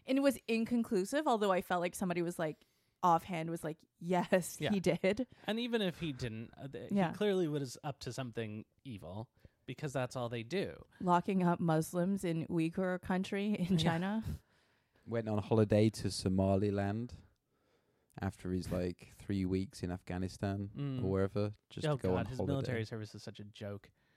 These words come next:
Speaker 3: <laughs> It's, it's so st-, funny as well, 'cause obviously the C I A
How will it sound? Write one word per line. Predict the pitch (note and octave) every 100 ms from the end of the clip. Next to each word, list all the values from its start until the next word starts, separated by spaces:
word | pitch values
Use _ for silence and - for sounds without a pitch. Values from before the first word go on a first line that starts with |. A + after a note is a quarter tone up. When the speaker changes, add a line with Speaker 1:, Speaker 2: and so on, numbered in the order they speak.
| _
Speaker 3:
<laughs> | - - - - - - - _ _ _ _ _ _ _ _ _ _ _ _ _ _ _ _ _ -
It's, | D3 - -
it's | C3+ A2
so | F#3 A#3
st-, | - - -
funny | - - D3 C#3+ A#2+
as | G2+
well, | G#2+ A2 F2+ F#2
'cause | G#2 G2+
obviously | A#2+ B2+ B2+
the | G#2+
C | - A2+
I | G#2+
A | G#2+ G#2 G2 F#2